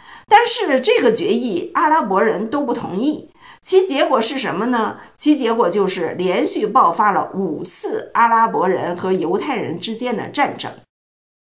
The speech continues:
截止到布雷顿森林体系崩溃，截止到美国人跟沙特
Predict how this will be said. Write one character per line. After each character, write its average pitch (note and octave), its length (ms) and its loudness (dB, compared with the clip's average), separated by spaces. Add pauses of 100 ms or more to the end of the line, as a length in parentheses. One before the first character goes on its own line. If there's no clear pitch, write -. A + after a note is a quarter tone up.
(140)
截 E4 280 2
止 C4 120 -2
到 A3+ 280 8
布 E4+ 240 0
雷 A#3 180 2
顿 C#4+ 400 -4
森 E4 380 -8
林 G#3 320 0
体 - 260 -10
系 B3 240 -10
崩 E4 240 -4
溃， F#4+ 240 -4 (400)
截 C4 260 0
止 A#3 140 -2
到 F#3 300 8
美 F3+ 240 -2
国 B3 120 4
人 G3 380 0
跟 C#4+ 320 0
沙 F4 280 0
特 F4 240 -4